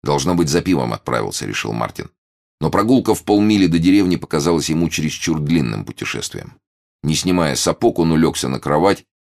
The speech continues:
и попытался привести в порядок свои мысли. До книги он и не дотронулся. Усталость не давала ему уснуть, и он лежал почти без мыслей в каком-то полузабытии,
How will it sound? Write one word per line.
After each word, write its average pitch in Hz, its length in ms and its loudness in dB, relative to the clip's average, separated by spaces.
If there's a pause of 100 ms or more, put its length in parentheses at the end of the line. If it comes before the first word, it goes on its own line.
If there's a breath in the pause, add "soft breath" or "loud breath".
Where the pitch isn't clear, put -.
(180)
и 69 80 -6
попытался 80 520 -2
привести 65 420 -4
в - 100 -8
порядок 65 380 -2
свои 62 220 -4
мысли. - 420 -8 (540)
До 65 200 0
книги 90 680 0 (200)
он 76 180 -2
и 78 40 0
не 80 140 0
дотронулся. 64 880 -4 (360)
Усталость 85 600 0
не 80 80 -2
давала 78 340 0
ему 73 280 0
уснуть, 90 400 -2
и 69 40 0
он 67 120 -2
лежал 69 380 -2
почти - 340 -8
без 69 320 -2
мыслей 82 460 0
в - 40 -10
каком-то 73 400 -4
полузабытии, 69 1080 -4